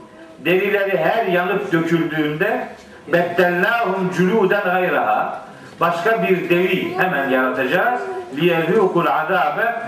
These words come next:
Böylece azabı sonuna kadar tadacaklar. Şimdi mesela Tevbe suresinde var. "Ya eyyühellezîne âmenû." İnne kesiran minel ahbari ve ruhbani.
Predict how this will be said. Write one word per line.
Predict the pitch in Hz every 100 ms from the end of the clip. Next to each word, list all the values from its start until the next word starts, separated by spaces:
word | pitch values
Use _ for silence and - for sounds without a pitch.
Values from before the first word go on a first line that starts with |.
| -
Böylece | 185 196 160 156
azabı | 156 160 156 156 185
sonuna | 180 170 175 196
kadar | 175 220 240
tadacaklar. | 170 135 113 110 - 87 - - - - - - - - - - - - - - - - - -
Şimdi | 165
mesela | 175 175
Tevbe | 202 208 208
suresinde | 208 196 190 180 185 185
var. | 135 - - - - - - - - - - - - -
"Ya | 180 208
eyyühellezîne | 202 196 202 190 196
âmenû." | 196 185 156 131 - - - - - - 855 - - - 349 277 - - -
İnne | 196 208 196
kesiran | 196 - 208 185 175
minel | 190 185
ahbari | - - - 190 175
ve |
ruhbani. | 170 175 170 - 190 - 123